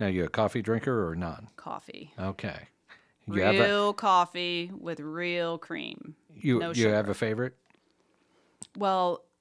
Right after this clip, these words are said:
Speaker 2: I partnered with the Caffeinery.
Speaker 1: Yeah.
Speaker 2: And we created two lovely roasts that are sold at the Orchard Shop.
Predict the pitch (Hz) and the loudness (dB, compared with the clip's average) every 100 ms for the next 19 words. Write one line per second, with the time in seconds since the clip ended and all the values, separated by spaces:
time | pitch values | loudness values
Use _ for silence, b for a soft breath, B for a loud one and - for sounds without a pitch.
0 | - 202 214 202 202 208 214 - - 226 | 0 2 2 2 0 -2 -6 -12 -6 -4
1 | - 220 202 196 190 185 185 - _ _ | -2 -4 -6 -6 -2 0 0 -6 _ _
2 | 190 180 180 - 349 294 190 240 330 - | -10 -6 -6 -2 -2 -2 -4 -4 -6 0
3 | 120 101 226 - _ _ _ - 185 175 | 4 4 2 -4 _ _ _ -6 -2 -2
4 | 180 185 202 - 214 175 170 175 175 - | -2 -6 -8 -10 -6 -6 -4 -4 -6 -10
5 | _ - - 262 220 233 247 196 160 143 | _ -12 -4 -4 -2 -4 -4 -8 -6 -6
6 | 156 196 - 196 202 208 - 170 160 190 | -8 -8 -10 -10 -10 -10 -10 -10 -8 -10
7 | 220 233 294 302 - - 113 | -8 -10 -10 -12 -14 -16 -16